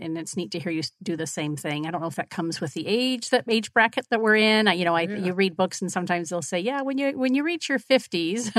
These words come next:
Speaker 1: <laughs> it's time to start, uh, looking at life a little differently."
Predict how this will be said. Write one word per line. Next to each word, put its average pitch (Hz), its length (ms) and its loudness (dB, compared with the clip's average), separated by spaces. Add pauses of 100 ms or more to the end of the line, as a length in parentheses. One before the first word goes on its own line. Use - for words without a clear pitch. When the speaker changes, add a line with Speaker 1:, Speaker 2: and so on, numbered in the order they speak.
(280)
Speaker 1:
<laughs> - 340 -8
it's 233 220 2
time 226 320 6
to 214 100 0
start, 208 380 4 (100)
uh, 196 180 6
looking 202 280 2
at 185 80 -2
life 190 180 4
a 190 40 -6
little 180 120 -2
differently." 175 640 -2